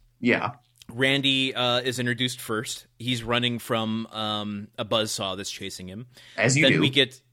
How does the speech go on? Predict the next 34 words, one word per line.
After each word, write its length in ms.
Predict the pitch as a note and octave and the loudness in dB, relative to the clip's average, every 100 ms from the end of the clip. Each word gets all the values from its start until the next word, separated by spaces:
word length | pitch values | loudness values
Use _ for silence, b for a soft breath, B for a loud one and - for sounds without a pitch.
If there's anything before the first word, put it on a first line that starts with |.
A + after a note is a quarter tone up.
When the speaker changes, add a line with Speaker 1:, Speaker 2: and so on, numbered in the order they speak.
| C3+ | -14
Speaker 2:
Zachary 400 | B2+ C3+ A#2+ C3+ | -2 2 2 0
Ty 220 | A#2+ A2+ | 0 0
Bryan, 640 | A#2 A2+ F#2+ G#2 C3+ C#3 - | 0 -2 -4 -6 -10 -12 -10
and 420 | A#2 A2+ A2 A2 A2 | -4 0 0 -2 -2
he's 220 | D3+ D3 | -2 2
running 260 | C#3 C3 B2+ | 4 4 2
in 100 | A2+ | 2
the 100 | B2+ | 2
opposite 360 | A3+ F#3 C#3+ A2+ | 2 0 -4 -4
direction 400 | G2 - A2+ A2+ | -4 -4 -6 -4
from 180 | A2+ | -2
a 40 | G2+ | -2
hammer 380 | C#3+ F#3 B2+ A2 | -2 0 0 -2
that's 200 | G2+ - | -4 -2
banging, 580 | A2+ G#2+ G#2+ G#2+ A2 | -2 -2 -4 -4 -6
uh, 180 | G2+ G#2 G#2 | -6 -6 -6
as 120 | G#2 | -6
it 120 | G2 | -8
chases 360 | - G2+ F#2 - | -6 -6 -8 -10
him. 280 | F2 G#2 - B B B B B _ | -12 -14 -16 B B B B B _
Uh, 220 | F#3 G3 | -4 2
Speaker 1:
Banging. 220 | F#3+ C3+ B2+ | 6 8 8
Speaker 2:
then 160 | F3+ | 6
we 80 | F3 | 6
Speaker 1:
What 100 | C3 | 6
a 40 | |
Speaker 2:
get 60 | C#3 | 6
Speaker 1:
horny 220 | C3+ A#2+ G#2+ | 6 4 0
episode. 440 | F#2 - E2 - _ - | -2 -4 -6 -8 _ -18
Speaker 2:
<laughs> 640 | - - - - - - _ | -12 -10 -8 -10 -12 -16 _
Then 200 | F3 E3+ | 0 2
we 100 | F3+ | 2
get 280 | E3 E3 - | 2 2 2
Mark, 400 | D3+ E3+ G2 | 4 4 2